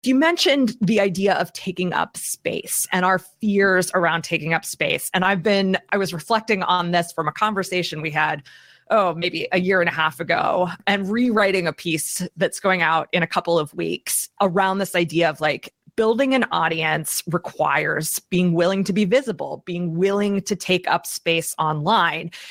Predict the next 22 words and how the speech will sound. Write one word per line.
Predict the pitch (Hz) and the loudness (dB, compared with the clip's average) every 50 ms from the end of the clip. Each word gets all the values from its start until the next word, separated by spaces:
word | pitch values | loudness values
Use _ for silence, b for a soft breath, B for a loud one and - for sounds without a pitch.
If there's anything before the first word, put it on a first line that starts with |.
| B B B B - | B B B B -2
And | 190 185 175 | -2 -2 -2
storytelling | - - - 214 220 220 226 214 208 202 175 180 180 180 | -4 -2 0 2 2 2 2 0 0 0 2 2 2 2
is | 170 165 - | 0 0 0
the | - 175 | -2 -4
same | - - - 165 160 160 156 | -2 0 0 0 0 0 -2
thing. | - - - - 180 170 160 156 156 156 160 - B B B B B B B B _ _ - 208 | -6 -6 -2 0 0 2 0 0 -2 -6 -8 -10 B B B B B B B B _ _ -2 2
Do | 170 240 | 4 4
you | 247 233 | 4 4
have | - - - - 277 285 | 2 0 0 0 0 2
any | 302 285 269 247 226 - - _ - | 2 2 2 2 0 0 -4 _ -8
tips, | - - - - 240 277 262 - - - - | -8 -6 -4 0 2 2 2 2 0 -2 -2
any, | 233 220 214 208 208 196 196 196 190 185 185 - - | 0 0 2 2 2 2 2 2 2 2 0 0 0
any | - 185 185 175 190 190 185 170 | -2 0 0 0 0 0 2 2
words | 165 175 202 202 208 214 196 165 - | 2 2 4 4 4 2 2 0 -2
of | 196 - - | -4 -4 -2
wisdom | 185 202 240 254 233 208 196 214 214 208 196 190 180 | 0 0 2 2 2 0 0 2 2 2 2 0 -2
for | - - 185 185 180 180 | 0 0 2 4 4 4
us | 170 165 165 165 - - - - - | 4 2 0 -2 -6 -12 -8 -2 0
on | 175 175 175 170 170 170 165 165 160 165 156 151 B B B B B B B B B B B B B B B B B B B B B B B B _ _ _ _ _ _ - | 2 2 4 4 4 4 2 2 0 0 -2 -4 B B B B B B B B B B B B B B B B B B B B B B B B _ _ _ _ _ _ -2
<sighs> | - - - - - - - - - - - - - - - - _ - - - - | 0 0 2 2 2 0 -2 -4 -6 -8 -10 -12 -12 -12 -12 -12 _ -20 -20 -10 -2
finding | - 240 233 247 254 254 247 240 208 202 180 | 0 0 2 2 2 2 2 2 2 0 -2
peace | - - - 226 202 233 269 - - - - - | -2 0 2 2 4 4 2 0 -2 -8 -8 -8